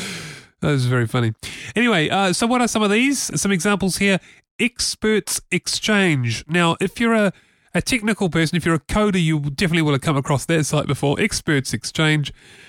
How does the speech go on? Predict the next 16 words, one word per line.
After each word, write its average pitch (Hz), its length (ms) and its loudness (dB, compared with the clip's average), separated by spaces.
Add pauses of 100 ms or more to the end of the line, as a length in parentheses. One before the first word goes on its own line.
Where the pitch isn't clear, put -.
(160)
In 156 100 0
fact, 185 300 0
if - 140 -4
you 175 80 2
look 196 200 0
at 180 200 -2
the, 160 280 2
uh, 139 260 2
letters 151 360 -2
differently, 139 540 -2
it 143 120 0
looks 156 260 -2
like 143 300 0
Expert 151 680 -2 (260)
Sex - 460 -4
Change. 113 580 -2